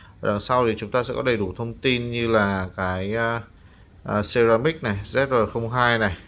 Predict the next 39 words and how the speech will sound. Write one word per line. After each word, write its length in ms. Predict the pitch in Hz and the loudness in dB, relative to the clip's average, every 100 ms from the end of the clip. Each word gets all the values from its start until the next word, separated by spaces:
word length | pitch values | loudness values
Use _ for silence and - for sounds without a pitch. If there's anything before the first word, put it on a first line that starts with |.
| - | -6
và 200 | 107 101 | 0 0
máy 220 | 101 101 | 0 -2
sử 200 | 104 113 | -2 -4
dụng 160 | 98 98 | -4 -2
máy 120 | 98 | -2
automatic. 680 | 107 117 117 117 113 170 - - - - - | -2 -2 0 2 2 0 -2 -20 -20 -14 -2
Độ 140 | 110 | 0
chống 160 | - 113 | 0 0
nước 120 | 143 | 0
là 80 | 147 | 2
một 160 | 107 101 | 0 0
trăm 280 | 131 120 123 | 0 0 2
mét 180 | 160 185 - | 2 2 -6
và 160 | 113 101 | -2 -2
được 180 | 98 92 | -2 -2
sản 140 | 90 | -4
xuất 200 | 90 143 | -2 -2
tại 100 | 101 - | -4 -4
Thụy 120 | - | -6
Sĩ, 360 | - 131 113 - | -2 -2 -2 -2
logo 260 | 127 117 117 | -2 2 4
Belrose 500 | 117 117 127 185 - | 6 6 6 4 2
và 100 | 113 104 | 0 0
cái 80 | |
mã 320 | 101 107 131 151 | 0 0 0 0
chuẩn 200 | - 110 | 0 0
xác 260 | - 156 - | 2 0 -2
của 80 | |
nó 240 | 92 95 101 | -2 2 2
là 140 | 120 | 2
B 120 | 113 | 2
R 300 | 110 110 107 | 2 4 2
không 260 | - 113 110 | -2 -4 2
ba 160 | 113 110 | 4 4
chín 180 | - 101 | 0 -2
hai 260 | 117 117 | 2 2
C 340 | 113 - 117 110 | 2 0 2 4
B 40 | |
L 180 | 110 113 | 6 8